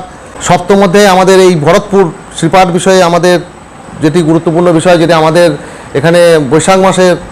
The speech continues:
প্রতিদিন যে পদ গান হয় সেই পদগুলি সব দেওয়া আছে।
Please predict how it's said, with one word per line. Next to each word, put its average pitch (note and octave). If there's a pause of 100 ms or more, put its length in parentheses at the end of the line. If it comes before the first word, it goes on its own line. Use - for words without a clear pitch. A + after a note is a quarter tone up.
(140)
প্রতিদিন D#3+ (800)
যে D#3
পদ E3
গান E3
হয় F3
সেই D#3+
পদগুলি D#3
সব D3+
দেওয়া D#3+
আছে। E3+